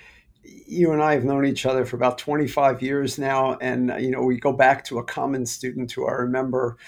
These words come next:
very well being inspired by Don Berwick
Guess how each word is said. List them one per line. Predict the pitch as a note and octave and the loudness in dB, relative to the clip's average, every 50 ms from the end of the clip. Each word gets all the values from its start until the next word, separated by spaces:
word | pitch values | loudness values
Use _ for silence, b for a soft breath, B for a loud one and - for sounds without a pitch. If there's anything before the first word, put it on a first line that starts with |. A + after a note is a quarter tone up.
| B B B B B _ | B B B B B _
very | - C#3 D3 D3+ D3+ C#3+ | 0 2 4 6 6 6
well | C3 B2 C3+ C3 B2+ B2+ C3 B2+ A#2+ A#2+ - | 6 8 8 8 8 8 6 4 4 0 -2
being | - B2+ B2+ B2+ | -2 0 2 2
inspired | B2+ A#2+ A#2 - - - B2 B2 B2+ B2+ B2 B2 A2 A2+ | 2 2 0 -4 -2 2 2 2 4 4 2 0 0 0
by | A#2+ A#2 A#2 A#2 A#2 A2+ A2 A2+ - - | 4 4 6 6 6 4 0 -2 -6 -6
Don | A#2 A#2+ B2 A#2+ A#2+ A#2+ | -4 -2 0 0 0 0
Berwick | A#2+ E3+ F#3 F3 B2+ A#2+ B2 - - | 2 4 4 4 4 2 -2 -4 -8